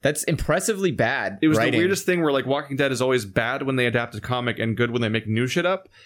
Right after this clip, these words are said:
Speaker 2: And this one became bad whenever they tried to make sense of the previous show they're just fucking parasiting onto.
Speaker 1: Yeah.
Speaker 2: And actually better whenever they were just making shit up.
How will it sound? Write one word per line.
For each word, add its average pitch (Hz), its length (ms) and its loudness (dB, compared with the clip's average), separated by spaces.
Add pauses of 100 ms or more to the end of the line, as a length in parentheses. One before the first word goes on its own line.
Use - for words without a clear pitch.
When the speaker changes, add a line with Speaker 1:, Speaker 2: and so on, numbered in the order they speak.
(180)
Speaker 2:
And 135 180 2
this 175 200 0
one 165 160 0
became 135 640 -2 (160)
bad 135 420 -2
whenever 135 260 0
they 131 120 2
tried 131 220 0
to 120 100 2
make 123 320 -2
sense 135 340 -2
of 110 220 -2
the 117 80 0
previous 127 500 2
show 135 260 0
they're 117 380 0
just 113 300 -4
fucking 117 300 -2
parasiting 127 680 -2
onto. 160 500 0 (100)
Speaker 1:
Yeah. 117 300 4
Speaker 2:
And 147 180 2
actually 147 340 0
better 131 500 0
whenever 123 320 2
they 120 100 2
were 117 60 -2
just 104 140 -6
making 113 260 -2
shit 120 160 -2
up. - 280 -4